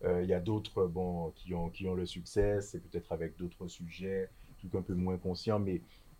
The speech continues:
quel que soit, quel que soit le succès, il faut, euh, il faut vraiment le prendre comme un truc qui te dit, bon,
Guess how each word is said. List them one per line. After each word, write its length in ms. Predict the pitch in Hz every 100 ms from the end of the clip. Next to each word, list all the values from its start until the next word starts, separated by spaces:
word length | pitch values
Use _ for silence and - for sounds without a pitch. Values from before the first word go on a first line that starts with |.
| -
quel 160 | - 110
que 100 | 123
soit, 320 | - 113 104
quel 180 | 101 101
que 80 | 104
soit 180 | 107 98
le 120 | 98
succès, 580 | - 87 - 117 113 104
il 80 | 80
faut, 400 | 82 98 101 95
euh, 180 | 87 85 - - -
il 40 | -
faut 100 | 92
vraiment 300 | 92 92 98
le 120 | 98
prendre 320 | - 104 104
comme 180 | 98 87
un 40 |
truc 240 | 85 98 90
qui 100 | 90
te 120 | 85
dit, 260 | 80 90 87
bon, 400 | 85 85 73